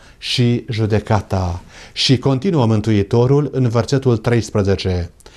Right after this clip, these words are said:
"Când va veni mângâietorul sau Duhul adevărului, are să vă călăuzească în tot adevărul, căci el nu va vorbi de la el, ci va vorbi tot ce va fi auzit și vă va descoperi lucrurile viitoare."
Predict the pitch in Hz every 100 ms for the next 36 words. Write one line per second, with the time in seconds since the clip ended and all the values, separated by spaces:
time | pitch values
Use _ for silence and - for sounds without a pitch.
0 | - - - - 135 151 135 135 131 139
1 | 139 131 120 123 120 131 113 98 95 90
2 | 85 - - - 127 110 92 120 175 160
3 | 147 139 127 127 104 98 98 92 87 -
4 | - - - 131 151 151 143 143 135 139
5 | 139 139 110 135 135 - 139 127 117 -
6 | 214 139 104 104 101 101 95 90 90 -
7 | - - - 131 - 120 127 107 117 208
8 | 156 110 110 107 107 104 101 101 104 98
9 | 90 - - - 160 156 151 151 143 147
10 | 139 - 185 233 - 117 104 98 113 101
11 | 98 90 110 135 135 - - - - 151
12 | 151 143 131 127 - 127 123 117 110 117
13 | 113 - - - 107 147 160 151 139 131
14 | 127 120 120 - 101 104 101 - 104 98
15 | 95 90